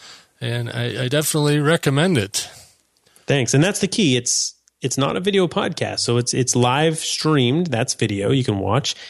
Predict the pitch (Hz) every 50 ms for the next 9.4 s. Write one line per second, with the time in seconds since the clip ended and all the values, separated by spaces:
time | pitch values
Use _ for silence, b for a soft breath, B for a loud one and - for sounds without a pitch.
0 | B B - 117 123 160 156 - 175 151 139 131 135 123 135 175 202 185 - 131
1 | 131 151 156 147 120 117 117 113 - - - 120 113 113 107 107 120 151 170 135
2 | 117 117 117 113 110 - - 113 110 113 139 160 156 - - B B B B B
3 | B B - 117 110 113 120 120 - - 120 110 110 101 107 110 101 104 101 131
4 | - - 120 110 110 - - 117 113 131 151 - - - - B B B B B
5 | B B - - 147 147 147 - - - 135 131 123 120 143 147 143 143 135 135
6 | 135 120 123 123 123 123 120 113 113 117 120 117 104 117 127 151 147 131 120 107
7 | 104 104 110 113 107 - _ - 123 107 104 104 107 107 107 104 110 113 113 123
8 | - - - 120 110 104 107 104 101 104 101 98 95 101 113 101 98 - 104 101
9 | - - - 123 110 107 110